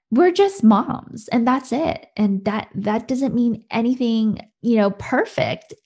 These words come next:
And whether you use the help or not, I always encourage moms to prepare their village when they're pregnant.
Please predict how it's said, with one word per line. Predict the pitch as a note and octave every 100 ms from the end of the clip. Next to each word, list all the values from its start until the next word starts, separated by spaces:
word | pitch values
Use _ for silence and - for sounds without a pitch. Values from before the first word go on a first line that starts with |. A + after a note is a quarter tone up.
| -
And | A3+ G#3+ G3+ G3 -
whether | A3+ A3+ C4
you | B3 B3+
use | G3+ G#3 A3 -
the | B3
help | - F3 D#3 -
or | E3+
not, | E3 -
I | G3+ G3+ -
always | - G#3+ A3+ C4 C#4 C#4+ C#4 - A3
encourage | A3 - G3 F3+ F3+ F3 - - -
moms | F#3+ E3+ E3 F#3+ - -
to | - - G3 F#3 F#3+ - - -
prepare | - - - G#3
their | A3+ A3+
village | G#3 F#3 F3+ F3+
when | G3
they're | G#3
pregnant. | G#3+ A#3 D#3 E3 D3+ -